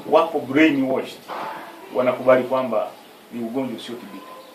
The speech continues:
Lakini mimi ninaamini kabisa kwamba chini ya jua Mwenyezi Mungu ametoa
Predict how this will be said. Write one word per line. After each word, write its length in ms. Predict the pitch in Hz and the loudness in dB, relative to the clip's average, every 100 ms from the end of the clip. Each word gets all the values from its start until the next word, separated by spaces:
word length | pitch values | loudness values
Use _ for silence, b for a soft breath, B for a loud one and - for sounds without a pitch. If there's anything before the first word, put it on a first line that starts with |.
| - - - - - - | -20 -20 -20 -20 -8 4
Lakini 280 | 135 170 190 | 4 4 4
mimi 240 | 208 190 | 4 4
ninaamini 480 | 170 160 160 185 170 | 6 10 10 8 2
kabisa 280 | 160 156 165 | 2 2 2
kwamba 360 | 175 165 151 | 4 6 4
chini 400 | - 214 226 220 | 2 6 6 10
ya 120 | 196 | 8
jua 340 | 190 196 147 - - - - - - - - - - - | 8 8 6 6 -6 -18 -20 -20 -20 -18 -18 -18 -18 0
Mwenyezi 460 | 139 156 160 143 160 | 2 4 2 -2 -4
Mungu 460 | 175 202 202 196 | 0 0 2 0
ametoa 720 | 160 156 139 - 175 131 - | 2 2 2 0 6 6 6